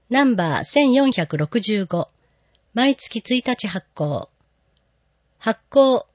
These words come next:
小牧市。電話、ゼロ五六八七二の二一ゼロ一。代表。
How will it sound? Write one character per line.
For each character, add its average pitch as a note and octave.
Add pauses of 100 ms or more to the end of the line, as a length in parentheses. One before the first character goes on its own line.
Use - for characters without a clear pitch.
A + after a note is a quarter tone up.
(120)
小 A3
牧 B3
市。 - (600)
電 B3
話、 G#3+ (200)
ゼ A3
ロ C4+
五 C#4
六 F3
八 G3 (100)
七 A#3
二 B3+
の C3
二 C4+
一 F#3
ゼ D3+
ロ G3
一。 - (120)
代 G3
表。 D#3+